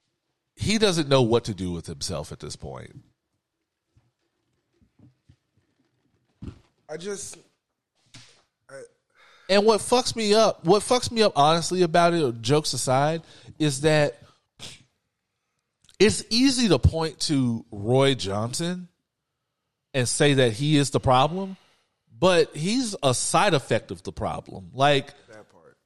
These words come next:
Speaker 1: it's because he, like, he's really a, he's really just kind of an inevitable side effect.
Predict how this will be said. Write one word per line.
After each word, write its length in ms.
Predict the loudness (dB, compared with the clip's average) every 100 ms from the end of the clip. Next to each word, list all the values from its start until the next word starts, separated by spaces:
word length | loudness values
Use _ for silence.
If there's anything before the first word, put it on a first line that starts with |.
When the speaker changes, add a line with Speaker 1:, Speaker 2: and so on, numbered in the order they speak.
| _
Speaker 1:
it's 220 | 0 0
because 320 | -2 -6 -4 -2
he, 160 | 0
like, 220 | 2 0 0
he's 340 | -4 -2 0
really 340 | 2 2 2
a, 80 | 0
he's 340 | 0 -2 -2 -2
really 340 | -2 -2 -4
just 220 | -6 -8
kind 240 | -6 -4 -4
of 200 | -6 -8
an 340 | -6 -2 0 0
inevitable 760 | -2 0 0 2 0 0 -2
side 380 | -2 0 2 2
effect. 460 | 0 -6 -8 -10